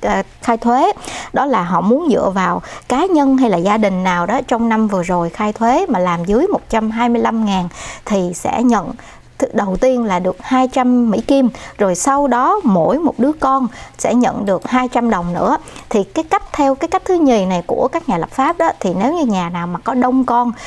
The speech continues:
thì lại lợi hơn, thưa quý vị. À, nếu mà chỉ có một đứa con thì được thêm có hai trăm, con, còn không có con thì là chỉ có duy nhất được đúng có hai trăm đồng. Thì cho nên với cái việc là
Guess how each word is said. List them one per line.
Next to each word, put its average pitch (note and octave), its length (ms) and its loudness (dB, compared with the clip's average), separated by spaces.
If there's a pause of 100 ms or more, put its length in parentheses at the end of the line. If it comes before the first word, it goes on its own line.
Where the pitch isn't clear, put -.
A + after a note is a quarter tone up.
(140)
thì F#3 240 0
lại - 280 -2
lợi G3+ 340 0
hơn, A#3 280 2
thưa A3+ 100 -2
quý B3+ 140 0
vị. G#3+ 180 0 (320)
À, F#3 220 -2 (180)
nếu A#3 180 4
mà F#4 120 -2
chỉ - 120 -12
có D4 60 0
một A3 240 0
đứa A#3+ 80 2
con A#3 240 -2
thì G#3 60 -4
được - 160 -6
thêm A3 200 0
có C4 80 -2
hai B3+ 200 0
trăm, G#3+ 300 -2
con, G#3 180 -4
còn - 100 -6
không A3+ 200 0
có C4+ 100 0
con G#3+ 320 -2
thì F3+ 80 -4
là D#3+ 180 -2
chỉ - 120 -6
có C4 180 -2 (360)
duy A3 120 2
nhất C4 240 0
được A#3 140 -6
đúng B3+ 160 0
có F#4 80 0
hai A#3+ 220 0
trăm A3 200 -2
đồng. F3+ 200 0 (280)
Thì F#3 180 -2
cho A3+ 120 0
nên B3 240 4
với A#3+ 120 0
cái - 140 -2
việc G3+ 300 -2
là F#3 240 0